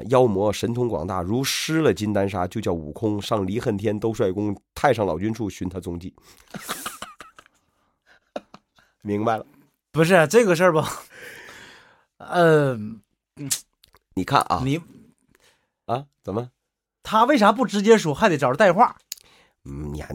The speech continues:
Speaker 1: 这还没明白吗？
Speaker 2: 嗯。
Speaker 1: 我要是直接告诉你，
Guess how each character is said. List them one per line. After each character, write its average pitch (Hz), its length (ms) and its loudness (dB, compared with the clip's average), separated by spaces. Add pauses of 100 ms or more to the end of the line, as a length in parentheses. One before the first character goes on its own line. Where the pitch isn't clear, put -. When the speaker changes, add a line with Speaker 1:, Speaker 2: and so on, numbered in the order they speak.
(240)
Speaker 1:
这 139 140 -6
还 82 140 -8
没 95 160 -4
明 73 220 -12
白 90 120 -10
吗？ 127 140 -14
Speaker 2:
嗯。 175 260 -6 (680)
Speaker 1:
我 104 180 2
要 151 140 6
是 139 120 -2
直 127 180 -6
接 135 140 2
告 139 180 2
诉 107 80 -6
你， 80 180 -8